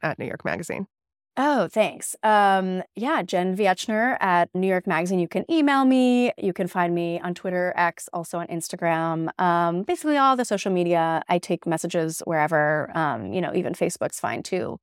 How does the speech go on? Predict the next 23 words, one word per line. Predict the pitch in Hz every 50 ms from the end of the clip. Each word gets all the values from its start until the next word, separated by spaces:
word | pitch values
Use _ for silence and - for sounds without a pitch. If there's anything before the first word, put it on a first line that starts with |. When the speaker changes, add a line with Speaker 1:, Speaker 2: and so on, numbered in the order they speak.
| _ _ _
Speaker 2:
So | - - - 196 196
yeah, | 196 202 226 302 349 285 - -
reach | - - 202 220 214 - - -
out. | 180 233 254 175 - - - -
I | - 170
love, | 175 175 170 165 160 165 170 202 190 - - -
um, | 180 175 170 160 156 160 117 - _ -
you | 196 180
know, | 175 165
ideas, | - 170 175 175 180 180 175 175 175 175 175 170 - - - - - _ _ _
whether | 180 180 170 175
it's | 165 165 - -
about, | 175 175 160 160 160 160 151 - _ _ _ _
you | - 180
know, | 175 170 170 170 170 170 -
nanny, | - 190 190 196 196 -
whether | 208 196 196 190
it's | 180 -
nanny | 220 202 196 208 214
stories | - - 196 190 190 190 190 208 208 -
or | 160
power | - - - 151 160 170 190 202
or, | 202 175 165 156 160 156